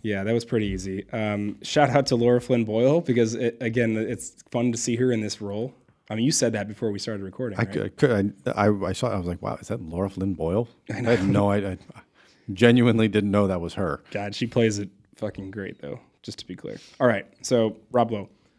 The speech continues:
Speaker 1: More on Rob Lowe later on. Got lots to talk about there. Backup singers. So for deep cut characters, we've got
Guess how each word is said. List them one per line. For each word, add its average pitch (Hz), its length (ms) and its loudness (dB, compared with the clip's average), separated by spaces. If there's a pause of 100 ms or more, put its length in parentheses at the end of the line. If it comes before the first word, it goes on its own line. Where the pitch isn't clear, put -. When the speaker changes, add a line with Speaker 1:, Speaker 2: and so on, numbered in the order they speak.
(340)
Speaker 1:
More 139 180 4
on 120 140 4
Rob 110 220 2
Lowe 107 140 -2
later 95 280 -10
on. 90 220 -16
Got 107 120 -8
lots 107 200 -6
to - 40 -14
talk 98 180 -10
about 98 200 -12
there. 104 180 -10 (440)
Backup 151 360 -2
singers. 113 460 0
So 107 180 -6
for 110 180 -6
deep 120 440 -6
cut 120 280 -4
characters, - 580 -6
we've 107 100 -6
got 107 260 -4